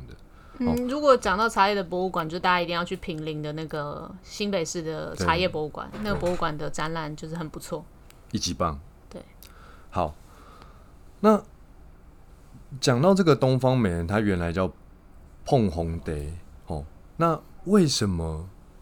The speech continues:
Speaker 1: 英国女王就是后来赐名它叫做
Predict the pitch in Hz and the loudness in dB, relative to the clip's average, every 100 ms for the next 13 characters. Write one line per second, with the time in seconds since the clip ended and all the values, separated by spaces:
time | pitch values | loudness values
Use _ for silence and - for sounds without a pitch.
0 | - - - - - - - 147 156 117 | -20 -20 -20 -20 -20 -20 0 4 4 4
1 | 104 101 85 78 76 78 90 - - - | 4 4 2 -2 -4 -8 -12 -18 -20 -20
2 | - - - - - - - - - 113 | -20 -20 -20 -20 -20 -20 -20 -20 -2 -2
3 | 104 110 95 78 - - - - - - | 2 2 2 -2 -10 -20 -20 -20 -20 -20
4 | - 143 110 87 82 - - 143 107 85 | 0 4 6 4 0 -2 2 4 4 4
5 | 80 82 87 90 90 71 92 78 | 0 -2 -2 0 0 0 -2 -2